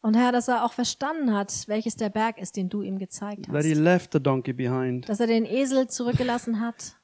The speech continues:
Speaker 2: And that he brought the sacrifice
Speaker 1: Und dass er das Opfer gebracht hat.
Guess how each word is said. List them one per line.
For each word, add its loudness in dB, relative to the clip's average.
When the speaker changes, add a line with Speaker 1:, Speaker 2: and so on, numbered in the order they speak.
Speaker 2:
And 0
that 4
he 4
brought 6
the 0
sacrifice -4
Speaker 1:
Und -4
dass 0
er 2
das -2
Opfer -2
gebracht -8
hat. -16